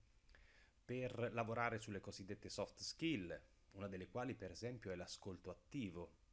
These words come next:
Molto spesso i ragazzi ascoltano, ma non attivamente, quello che viene loro spiegato. Oppure un'altra competenza non secondaria è quella di imparare ad imparare o anche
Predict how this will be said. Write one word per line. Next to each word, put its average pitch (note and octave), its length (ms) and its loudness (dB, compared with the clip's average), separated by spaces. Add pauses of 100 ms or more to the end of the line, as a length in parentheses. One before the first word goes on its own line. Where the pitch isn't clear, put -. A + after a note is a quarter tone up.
(500)
Molto G2 260 -2
spesso G#2 280 -4
i - 20 -4
ragazzi F2+ 600 -2
ascoltano, G2+ 720 0
ma F2+ 120 -2
non A2+ 180 -2
attivamente, G2 920 -2 (440)
quello F#2+ 200 0
che F#2 120 -4
viene F2+ 220 -4
loro F2 180 -2
spiegato. D#2 600 -6 (800)
Oppure A#2 800 4
un'altra G#2+ 420 -2
competenza G2 840 -4 (100)
non G2 580 -4
secondaria A2 640 -2
è - 40 -2
quella F#2+ 220 -2
di F#2+ 120 -4
imparare G2 600 0
ad F#2+ 80 -2
imparare G#2+ 480 0
o G2 60 4
anche G#2 380 0